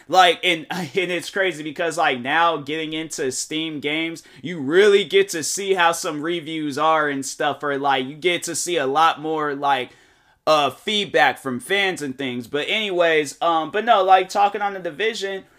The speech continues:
it, it's like if more video games, I feel like, were to follow in them footsteps. And I have to say, the one and only video or company out there, I feel like, that's actually, you know, listened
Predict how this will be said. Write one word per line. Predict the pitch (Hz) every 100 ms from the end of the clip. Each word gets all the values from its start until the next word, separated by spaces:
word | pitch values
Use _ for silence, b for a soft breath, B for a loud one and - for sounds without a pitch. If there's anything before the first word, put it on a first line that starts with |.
| b b _ _ -
it, | 220 226
it's | 226 226
like | 233 214 190
if | - 208 190 -
more | 147 160 233 262
video | 214 147 190 185 165 147
games, | 151 147 147
I | 143
feel | 139 151
like, | 147 143 127
were | 147
to | 135 120
follow | - 156 156 156 151 147 -
in | 147 143
them | 147
footsteps. | 135 160 165 - 170 -
And | 151
I | 170
have | 165
to | 151
say, | 165
the | 147
one | 131 156
and | 190
only | 180 170
video | 151 160 160 151 139
or | 156 143
company | 135 170 147 151 147
out | 151 143
there, | 143
I | 139
feel | 143 143
like, | 139 117
that's | 135 131
actually, | 143 143 - 151 143 139
you | 131 139 151
know, | 143 131
listened | 117 131 180 190 - 139 135